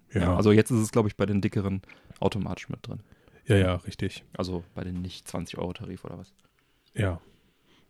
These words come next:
Speaker 1: Ne, und, äh, ja, da haben wir ja das ein oder andere Mal etwas drüber diskutiert.
Speaker 2: Genau.
Speaker 1: Ne? Netzneutralität
Speaker 2: Mhm.
Speaker 1: war da das große Stichwort. Da gibt es jetzt auch aktuell Ärger mit.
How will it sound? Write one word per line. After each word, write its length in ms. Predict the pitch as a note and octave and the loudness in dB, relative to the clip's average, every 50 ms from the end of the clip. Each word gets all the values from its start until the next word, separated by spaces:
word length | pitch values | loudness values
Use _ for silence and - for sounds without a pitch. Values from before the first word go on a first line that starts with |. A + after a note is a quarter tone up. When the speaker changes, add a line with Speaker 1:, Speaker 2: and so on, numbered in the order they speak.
| _ - | _ 4
Speaker 1:
Ne, 280 | A2 G#2+ A#2 A#2 A#2+ | 6 6 8 6 4
und, 400 | G#2+ G#2+ A2+ G#2 A2 G#2+ G2+ - | 2 4 4 6 6 4 4 4
äh, 280 | G#2+ G#2+ G2+ G#2 G2+ G2 - - - - - | 2 4 6 6 4 4 2 -2 -10 4 8
ja, 340 | B2 A#2+ A2+ G2+ F#2 F2 - - - - _ _ | 8 8 8 8 4 0 -4 -10 -18 -20 _ _
da 140 | - G#2 F#2+ | 0 2 2
haben 140 | G#2+ A2 | 4 6
wir 80 | A2 G#2+ | 6 8
ja 260 | G#2+ G#2 G#2 G2+ - - - | 8 8 8 6 4 2 2
das 220 | - A2 - - - | 2 2 2 2 2
ein 220 | - A#2+ A2+ A#2 | 4 6 8 8
oder 180 | A#2 A2 A2 G#2+ | 8 8 8 8
andere 200 | A2+ A2+ A2 A2 | 8 8 8 10
Mal 280 | G#2+ G#2 G#2+ A2+ A#2 - | 10 8 8 6 6 4
etwas 300 | - - - A#2+ - - | 0 2 2 0 4 6
drüber 240 | B2 A#2 A2+ A2+ | 8 10 10 10
diskutiert. 580 | A2 G#2+ - - - - - C3+ D3+ F3+ G3 - | 10 8 8 6 6 8 10 10 10 10 10 8
Speaker 2:
Genau. 320 | B2+ G#2+ A2+ G#2 G#2 G2 | 6 6 6 6 6 8
Speaker 1:
Ne? 220 | G2 G#2 A#2+ C#3 C3+ - - - - - - - - - G#2 G#2+ G#2+ - | 10 10 10 10 8 6 0 -12 -16 -16 -16 -6 2 6 8 8 8 8
Netzneutralität 1000 | - B2 A2+ A2+ A2+ - - - A2+ A2 A2+ G#2+ - - A#2+ A#2+ C3+ C3+ - - - - | 10 10 12 12 12 10 10 8 10 10 10 10 10 10 12 12 12 10 6 0 -2 4
Speaker 2:
Mhm. 340 | - A#2 A2 G#2+ G2+ G#2 A2+ A#2+ - - | 8 8 10 10 8 6 2 -2 -2 2
Speaker 1:
war 120 | - A2 G2+ | 2 4 4
da 120 | G2+ G2+ | 4 4
das 200 | G2+ G#2 - - | 4 4 2 4
große 320 | - - A#2+ A#2+ - A#2+ - | 8 10 10 10 10 8 8
Stichwort. 580 | - B2+ A#2+ - - B2+ C3 D#3+ F#3+ - - - - - - - - - - - - _ _ - | 8 6 6 8 8 8 8 8 6 2 -2 -8 -18 -20 -20 -18 -20 -20 -20 -20 -20 _ _ 2
Da 280 | - A2 G#2+ A2 A#2 - - - | 2 4 4 2 0 -4 4 4
gibt 220 | A#2+ A2 - - | 4 4 6 2
es 160 | A#2 - - | 0 4 6
jetzt 260 | A#2 G#2+ G#2+ - - | 6 6 6 4 4
auch 240 | - B2 B2+ B2 - - | 6 6 6 6 2 0
aktuell 720 | - A#2+ - - - - B2 - - - G2+ G2+ A2 C3 - - _ _ | -2 -2 -2 2 4 6 6 6 6 6 6 6 6 4 2 -2 _ _
Ärger 300 | - D3+ D#3 C#3 A2 F#2+ | 4 6 8 8 8 6
mit. 260 | G2 F2+ - - - | 6 4 0 -4 -10